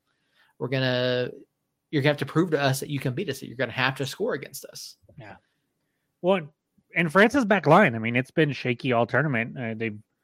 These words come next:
Speaker 2: th-, this was the first clean sheet that they'd had all tournament. Um, and, and you think, "Well, maybe, just maybe, Morocco is gonna find an equalizer here at some point." And,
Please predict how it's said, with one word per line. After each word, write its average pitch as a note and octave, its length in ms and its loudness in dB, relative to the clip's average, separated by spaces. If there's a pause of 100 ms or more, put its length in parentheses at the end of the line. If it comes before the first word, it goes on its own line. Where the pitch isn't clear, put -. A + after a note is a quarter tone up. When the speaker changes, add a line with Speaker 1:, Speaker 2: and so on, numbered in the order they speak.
(460)
Speaker 2:
th-, C#3 140 -8
this B2+ 140 0
was B2 160 0
the A2+ 60 0
first C3+ 320 2
clean C3+ 240 0
sheet B2+ 240 -4
that B2 120 -4
they'd A2+ 180 2
had B2+ 460 4 (200)
all C3 120 4
tournament. A#2+ 440 -2 (160)
Um, G#2 460 -2 (840)
and, A2 640 0 (320)
and C3 160 -2
you A2+ 80 -4
think, A#2+ 380 -4
"Well, B2 360 4 (2500)
maybe, C#3+ 760 4 (540)
just D3+ 300 2
maybe, D3 400 2
Morocco A#2+ 440 0
is A#2 100 -2
gonna A#2+ 180 -2
find C3+ 240 0
an B2 100 -4
equalizer A#2 460 -2
here A#2+ 200 0
at A2+ 100 -6
some B2 240 -4
point." C#3 400 0
And, A2+ 300 -6